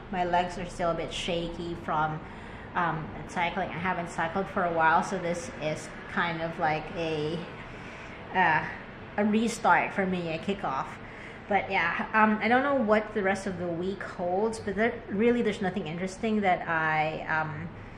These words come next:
I'm planning. Uh, I'm planning to visit my aunts, um, over at Ruti Hill and then visit our uncle who is at the aged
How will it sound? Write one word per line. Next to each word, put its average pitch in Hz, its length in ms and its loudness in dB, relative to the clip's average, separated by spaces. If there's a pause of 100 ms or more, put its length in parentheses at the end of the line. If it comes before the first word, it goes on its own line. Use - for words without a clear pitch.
(220)
I'm 185 200 0
planning. 196 520 2
Uh, 170 280 -2
I'm 170 100 -6
planning 220 260 2
to 185 60 0
visit 180 280 -4
my 165 160 -2
aunts, 165 580 -6 (240)
um, 151 320 -4
over 165 220 0
at 160 120 0
Ruti 180 380 -6
Hill 175 140 -2
and 165 180 -2
then 160 140 -4
visit 165 340 -2 (140)
our 160 220 4
uncle 165 480 -4
who 165 300 -4 (420)
is 180 120 0
at 175 120 -2
the 170 120 -4
aged 185 360 2